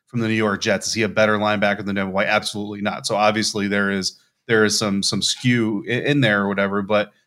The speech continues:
Lavonte David, you know, let's, let's just look him up real quick. Lavonte David is, oh, uh, twenty-fourth overall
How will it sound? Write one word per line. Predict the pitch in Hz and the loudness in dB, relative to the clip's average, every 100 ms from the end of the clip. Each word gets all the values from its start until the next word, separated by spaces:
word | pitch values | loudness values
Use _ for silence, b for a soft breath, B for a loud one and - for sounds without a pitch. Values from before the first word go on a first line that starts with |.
| _ | _
Lavonte | 120 131 139 135 117 | -2 2 2 2 -2
David, | 107 127 135 110 104 | 2 2 2 0 -2
you | 107 | -2
know, | 107 | 0
let's, | 110 110 | -2 -4
let's | 120 113 - | -4 -4 -4
just | 104 | -4
look | 110 107 | -4 -4
him | 113 104 | -2 -2
up | 101 | -4
real | 98 | -8
quick. | - 104 | -10 -12
Lavonte | 104 104 120 110 110 104 | -6 0 0 2 0 0
David | 110 104 104 101 - _ _ - | 0 2 0 -2 -6 _ _ -4
is, | 110 110 107 104 101 | 2 4 4 2 0
oh, | 127 135 131 131 131 127 127 | 2 4 4 2 2 0 0
uh, | 123 120 117 117 117 117 120 | 4 6 6 6 6 4 2
twenty-fourth | - 175 160 98 - _ _ _ _ 117 | 2 4 2 -4 -10 _ _ _ _ -4
overall | 110 104 92 | 0 0 -2